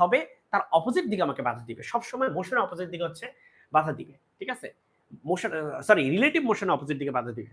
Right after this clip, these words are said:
not মোশন অপোজিট দিকে। Anyway, so এখানে ড্র্যাগ ফোর্স যেটা করে সেটা হচ্ছে উপর দিকে কাজ করতেছে। এই ক্ষেত্রে আমরা কখনোই দাবি করতে পারবো না যে আমাদের মেকানিক্যাল এনার্জি কনজার্ভড, ঠিক আছে? এক্ষেত্রে এই দাবি করলে এটা অসত্য হবে।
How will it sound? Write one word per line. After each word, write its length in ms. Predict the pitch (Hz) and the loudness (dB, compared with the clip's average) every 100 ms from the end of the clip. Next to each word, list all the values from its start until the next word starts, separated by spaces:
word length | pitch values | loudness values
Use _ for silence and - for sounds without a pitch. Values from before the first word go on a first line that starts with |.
| 127 | -8
not 120 | 165 151 | -6 -4
মোশন 200 | 147 135 | -4 -6
অপোজিট 280 | 117 120 120 | -8 -14 -16
দিকে। 140 | 117 - _ - - 202 | -18 -20 _ -20 -6 0
Anyway, 220 | 180 117 _ _ _ _ - | 0 0 _ _ _ _ -2
so 80 | 233 285 - 190 | 0 0 -6 -2
এখানে 200 | 220 254 151 | 0 2 6
ড্র্যাগ 180 | 185 - | 4 4
ফোর্স 140 | 233 220 | 0 -2
যেটা 120 | 226 180 | -2 0
করে 120 | 220 | -2
সেটা 180 | - 170 | -2 -4
হচ্ছে 200 | 170 - 415 - _ _ _ _ _ _ - | -4 -8 -18 -20 _ _ _ _ _ _ -4
উপর 140 | 285 220 | 0 2
দিকে 140 | 170 156 | 2 2
কাজ 100 | - | 0
করতেছে। 300 | - - - - - - 320 | -8 -16 -16 -18 -12 2 4
এই 80 | 330 | 4
ক্ষেত্রে 300 | 277 269 226 254 - 147 | 2 0 0 0 -2 0
আমরা 140 | 151 165 | 2 2
কখনোই 260 | 165 254 285 | 2 0 4
দাবি 120 | 170 156 | 6 4
করতে 160 | 156 170 | -2 8
পারবো 180 | 180 262 147 | 8 10 4
না 60 | 208 156 | 2 2
যে 60 | 139 | 2
আমাদের 300 | 135 143 220 - - | 2 -2 -4 -8 -18
মেকানিক্যাল 420 | 117 156 175 220 - | -2 -2 0 -2 -2
এনার্জি 280 | 127 123 240 - | -2 -2 -6 -8
কনজার্ভড, 460 | 123 120 202 233 104 _ _ _ | -8 -2 0 0 -2 _ _ _
ঠিক 100 | 202 262 | -10 -10
আছে? 100 | - 127 | -8 -6
এক্ষেত্রে 240 | 175 180 170 | -6 -2 0
এই 40 | |
দাবি 140 | 143 143 135 | 0 0 -4
করলে 200 | 139 262 - - - - | -4 -6 -8 -18 -20 4
এটা 120 | 214 180 | 8 8
অসত্য 360 | 180 311 - - 160 | 6 2 -2 -2 -2
হবে। 200 | 120 - | -2 -6